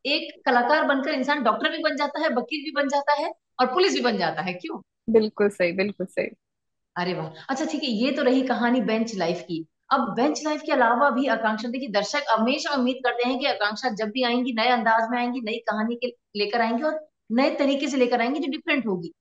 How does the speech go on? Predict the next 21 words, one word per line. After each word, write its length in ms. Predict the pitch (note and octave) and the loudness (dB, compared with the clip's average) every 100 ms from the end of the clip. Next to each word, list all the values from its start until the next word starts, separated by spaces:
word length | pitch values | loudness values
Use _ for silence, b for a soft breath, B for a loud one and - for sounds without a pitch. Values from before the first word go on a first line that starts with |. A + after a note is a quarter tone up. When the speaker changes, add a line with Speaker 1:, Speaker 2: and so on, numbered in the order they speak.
| _ _ - | _ _ -2
Speaker 1:
तो 60 | |
अब 200 | - E4 | 2 2
इसके 200 | E4 - | 0 0
अलावा 280 | D4 B3+ A3 | 2 2 2
क्या, 220 | G#3+ D#3+ - _ _ _ _ - | -2 -6 -12 _ _ _ _ 0
Bench 240 | B3 B3+ | 0 2
life 180 | A#3 G3+ | 2 0
के 60 | G#3 | 2
अलावा 240 | F3+ D#3 B3 | 2 4 2
Speaker 2:
इस, 60 | |
Speaker 1:
क्या? 680 | - - _ _ _ _ B3 | 2 -10 _ _ _ _ 6
Speaker 2:
इसके 300 | C#4 - - | 6 4 8
अलावा 380 | D4+ B3+ A#3 A#3+ | 10 10 8 8
आप 180 | B3+ A#3+ | 6 4
मुझे 220 | A#3 A3 A#3+ | 0 -6 -4
बहुत 300 | A3+ A3+ G#3+ | 2 2 2
जल्द 280 | G#3+ G#3+ | 2 2
action 420 | - F#3+ F#3+ G#3+ G#3+ | 2 0 -2 -8 -6
करते 280 | G#3 G3+ | -6 -2
हुए 120 | G3 G3 | -2 0
देखेंगे। 460 | F3 - F#3 F3+ | -4 -4 -4 -2